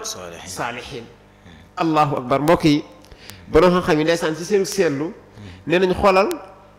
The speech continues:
Speaker 2: même frère yi,
Speaker 1: Mhm.
Speaker 2: dañoo bëggoon a nekk ñu baax. Xam nga
Speaker 1: Mhm.
Speaker 2: mu naan, "Wa takunu min ba'di qawman
Speaker 1: Qawman saalihin.
Speaker 2: saalihin."
Speaker 1: Mhm.
Speaker 2: Pour ngeen nekk ñu baax.
Speaker 1: Mhm.
Speaker 2: Mais iñaan, soxor.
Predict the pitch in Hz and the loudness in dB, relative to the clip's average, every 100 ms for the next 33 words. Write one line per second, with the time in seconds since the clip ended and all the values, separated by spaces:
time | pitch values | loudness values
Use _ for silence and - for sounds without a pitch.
0 | _ - 156 233 311 - 277 247 175 214 | _ -16 -4 -2 -2 -2 4 4 4 0
1 | 392 - 101 90 90 156 226 294 285 233 | -6 -10 -12 -12 -6 -2 -2 -2 -2 0
2 | 233 226 214 190 170 143 - - - 202 | 0 0 -2 -2 0 0 -4 -14 -8 -4
3 | 226 254 294 269 247 262 262 311 285 254 | -2 0 2 4 2 0 -2 0 0 -2
4 | 220 240 240 - - 262 277 269 269 - | -2 -2 -4 -6 -4 2 4 4 2 -4
5 | 208 - - 254 294 320 302 202 208 214 | -8 -10 -4 -2 0 0 -2 -4 -8 -6
6 | 247 277 294 - 269 269 214 - - - | -4 -2 -2 -2 0 2 0 -2 -8 -8
7 | 196 - 196 254 262 - 311 269 190 196 | -8 -10 -2 0 0 2 2 2 2 0
8 | 220 - 269 208 - - | -6 -6 -2 -2 -4 -12